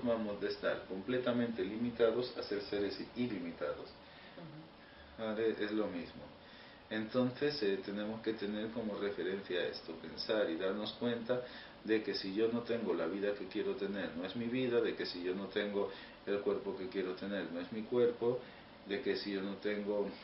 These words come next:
Speaker 1: la mente que quiero tener, no es mi mente, y que poquito a poquito, con el desarrollo personal que yo haga conmigo mismo, o espiritual, o lo que sea, ir consiguiendo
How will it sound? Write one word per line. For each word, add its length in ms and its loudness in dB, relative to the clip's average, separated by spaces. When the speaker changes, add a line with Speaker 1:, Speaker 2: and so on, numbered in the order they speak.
Speaker 1:
la 120 2
mente 300 0
que 140 -4
quiero 280 -2
tener, 380 -2
no 120 -2
es 120 -6
mi 100 -2
mente, 480 4
y 80 2
que 140 0
poquito 480 0
a 60 0
poquito, 600 -2
con 180 0
el 300 -4
desarrollo 640 2
personal 580 0
que 160 0
yo 160 4
haga 200 4
conmigo 440 -2
mismo, 480 -4
o 80 0
espiritual, 920 4
o 180 0
lo 120 -4
que 120 -8
sea, 280 0
ir 180 2
consiguiendo 800 0